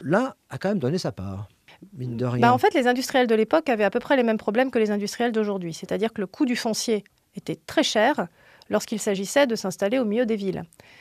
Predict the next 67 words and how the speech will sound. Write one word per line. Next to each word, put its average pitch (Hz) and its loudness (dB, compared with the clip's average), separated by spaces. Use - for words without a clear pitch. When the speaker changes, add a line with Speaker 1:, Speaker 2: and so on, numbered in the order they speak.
Speaker 2:
Euh, 190 -2
il 190 -2
y 185 0
avait 175 -2
pas 170 -2
la 151 0
place, 269 2
ça 190 -8
coûtait - -12
des 196 -4
sous, 277 0
c'était - -8
pas 208 -4
facile 190 -6
de 175 -6
recruter. 254 -2
Au 311 4
moins, 294 2
quand 247 -2
on 247 0
allait 226 0
un 220 -4
petit 226 -4
peu 226 -4
plus 214 -6
loin, 196 0
et 196 -4
c'est - -10
ce - -14
qui 196 -12
s'est 170 -6
passé 185 -6
d'ailleurs 196 -2
à 170 -4
l'époque 185 -8
pour 170 -12
les 175 -8
soieries 170 -8
Bonnet 180 -4
qui 180 -12
étaient 156 -10
parties - -10
de 190 -4
Lyon 202 -4
pour, 185 -10
euh, 165 -6
s-, - -14
s'expatrier, 202 -2
si 214 -4
je 156 -2
puis 131 -4
Speaker 1:
Mhm. 143 -2
Speaker 2:
dire, 262 0
eh 240 4
ben, 247 4
on 262 4
retrouvait 226 -2
du 220 -6
foncier, 247 -2
on 294 0
retrouvait 214 -6
de 202 -6
la 202 0
possibilité 202 -6
d'avoir 170 -4
de 156 -10
l'espace. 285 0